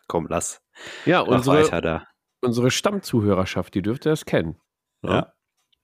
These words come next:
Speaker 2: Ja, wir werden heute natürlich auch so ein bisschen, äh, den Blick auf die letzten fünfzig Folgen schweifen lassen, auf die nächsten fünfzig Folgen. Ähm, das eine oder andere werden wir wahrscheinlich nochmal rauskramen. <clears throat> Aber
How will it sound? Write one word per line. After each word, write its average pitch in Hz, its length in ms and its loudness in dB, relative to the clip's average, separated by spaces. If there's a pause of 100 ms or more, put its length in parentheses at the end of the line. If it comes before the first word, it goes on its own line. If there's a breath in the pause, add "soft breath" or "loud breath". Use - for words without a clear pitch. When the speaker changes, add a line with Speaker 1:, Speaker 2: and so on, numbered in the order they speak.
(220)
Speaker 2:
Ja, 87 220 -10
wir 110 120 2
werden 165 240 2
heute 160 240 0
natürlich 147 380 0
auch 131 140 -2
so - 80 -2
ein 107 80 -2
bisschen, 123 420 0 (520 loud breath)
äh, 110 180 4
den 104 200 2
Blick 135 440 -2
auf 113 180 -2
die 120 100 0
letzten 113 280 -2
fünfzig - 380 -10
Folgen 123 360 2
schweifen 117 420 2
lassen, 107 360 -2
auf - 140 -6
die 120 100 2
nächsten 139 320 2
fünfzig 123 440 -6
Folgen. 107 520 2 (540 loud breath)
Ähm, 95 580 2 (120)
das - 160 -10
eine 135 200 0
oder 127 160 2
andere 131 240 0
werden 120 140 4
wir 120 40 2
wahrscheinlich 113 300 0
nochmal 98 180 2
rauskramen. 104 680 0 (500)
<clears throat> 87 420 -8
Aber 123 460 2